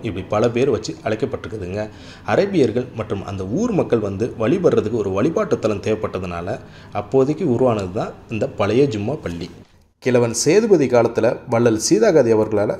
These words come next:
கட்டப்படுதுங்க. ராமேஸ்வரம் கோயில் கட்டப்பட்ட அதே காலகட்டத்துல தான் இந்த பள்ளியும் கட்டப்படுதுங்க. இந்த பள்ளியில இருக்கிற ஒவ்வொரு தூணும் ஒவ்வொரு விதமான வடிவமைப்பு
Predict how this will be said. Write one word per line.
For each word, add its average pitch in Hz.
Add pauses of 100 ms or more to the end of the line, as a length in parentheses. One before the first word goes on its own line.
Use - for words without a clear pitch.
(140)
கட்டப்படுதுங்க. 95 (320)
ராமேஸ்வரம் 220
கோயில் 135
கட்டப்பட்ட -
அதே 120
காலகட்டத்துல 131
தான் 135 (200)
இந்த 104
பள்ளியும் 123
கட்டப்படுதுங்க. 123 (380)
இந்த 113
பள்ளியில 226
இருக்கிற 127
ஒவ்வொரு 156
தூணும் 123 (120)
ஒவ்வொரு 180
விதமான 127
வடிவமைப்பு 135